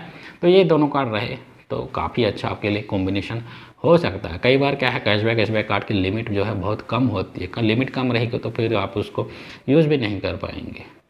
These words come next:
तो cashback एसबीआई card ऐसे credit card है, जो Amazon और Flipkart दोनों पर ही आपको पाँच परसेंट का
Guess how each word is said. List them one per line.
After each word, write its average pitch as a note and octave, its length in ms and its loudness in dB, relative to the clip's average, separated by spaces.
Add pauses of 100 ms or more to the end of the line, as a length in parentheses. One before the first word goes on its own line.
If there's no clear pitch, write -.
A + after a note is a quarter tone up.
(260)
तो F3+ 400 4 (100)
cashback D3 320 8
एसबीआई C#3 280 6
card B2+ 200 0
ऐसे A2 200 0
credit G#2+ 300 0
card G#2 160 -2
है, A2 100 0
जो G#2 300 -4
Amazon G2+ 320 -2
और G#2 200 -4
Flipkart G#2+ 260 -2
दोनों G#2+ 260 -2
पर A2+ 160 -4
ही A2 60 -2
आपको A2 240 -4
पाँच F#2+ 260 -2
परसेंट G2+ 300 -6
का F#2 60 -6